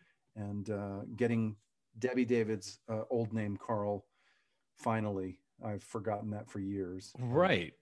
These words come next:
Speaker 2: And
Speaker 1: I was happy
Speaker 2: since
Speaker 1: to put that, do that detective work. And
Speaker 2: Yeah,
Speaker 1: put
Speaker 2: and
Speaker 1: that
Speaker 2: you
Speaker 1: together.
Speaker 2: did. You fig-, you figured it out. Now you know.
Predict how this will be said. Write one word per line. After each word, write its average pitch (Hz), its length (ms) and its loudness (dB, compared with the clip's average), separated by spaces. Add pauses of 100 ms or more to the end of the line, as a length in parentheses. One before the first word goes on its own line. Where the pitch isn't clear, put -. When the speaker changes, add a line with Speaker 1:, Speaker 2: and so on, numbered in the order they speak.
(200)
Speaker 2:
And 127 380 6 (220)
Speaker 1:
I 110 80 -4
was 107 160 -4
happy 180 200 8
Speaker 2:
since 98 280 2
Speaker 1:
to - 60 -20 (200)
put 113 180 0
that, 120 240 2 (460)
do 147 140 2
that 156 180 6
detective 117 440 0
work. 85 240 -8
And 87 100 -6
Speaker 2:
Yeah, 117 80 4
Speaker 1:
put 127 40 10
Speaker 2:
and 120 80 6
Speaker 1:
that - 60 8
Speaker 2:
you 131 60 10
Speaker 1:
together. 151 220 10
Speaker 2:
did. 147 120 -2
You 110 80 2
fig-, 120 300 2
you 110 80 0
figured 131 360 8
it 127 40 10
out. 120 260 6
Now 113 100 4
you 120 160 6
know. 113 360 6